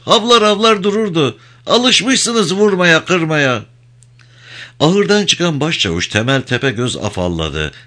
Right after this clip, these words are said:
Kan basmış ablak suratıyla, "Evden uzaklaştırın lan şu şıllığı!" diye bağırdı. "Şıllık senin karındır!"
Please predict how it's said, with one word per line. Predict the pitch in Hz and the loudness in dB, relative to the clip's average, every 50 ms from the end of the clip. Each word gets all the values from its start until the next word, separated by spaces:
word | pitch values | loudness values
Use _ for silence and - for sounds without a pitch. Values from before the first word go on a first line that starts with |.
| - _ | -16 _
Kan | - 165 180 185 180 160 | -2 -2 0 0 0 0
basmış | 156 151 - - 156 151 - | 0 -2 -2 -2 -2 -2 -2
ablak | - 104 139 117 98 123 139 135 | 0 -2 -2 -2 -2 -2 -2 -2
suratıyla, | - 104 98 95 90 - 92 87 82 90 95 95 - - - - - - - _ _ | -4 -4 -2 -2 -2 0 0 0 0 0 -2 -2 -6 -10 -20 -20 -20 -20 -20 _ _
"Evden | - - 98 98 101 117 110 | -2 0 0 2 2 2 0
uzaklaştırın | 110 107 98 117 113 - 107 117 113 110 - 127 123 120 113 117 | 2 2 2 2 2 2 2 2 2 2 2 2 2 2 2 4
lan | 127 131 | 4 4
şu | 117 - 135 127 | 4 4 2 4
şıllığı!" | - - 127 123 120 117 120 117 110 110 104 | 4 4 4 2 2 2 2 4 4 2 2
diye | 113 110 107 107 | 2 2 2 2
bağırdı. | 104 101 98 98 98 90 98 98 98 - - _ _ _ _ _ _ | 2 2 2 2 2 2 0 0 0 -2 -8 _ _ _ _ _ _
"Şıllık | - - - 240 240 233 269 - - | -2 0 2 2 2 2 0 0 2
senin | - 240 247 277 - | 2 4 4 4 2
karındır!" | - 240 240 214 208 214 185 170 156 135 110 95 - - | 2 2 4 4 4 2 2 2 2 2 0 0 -4 -10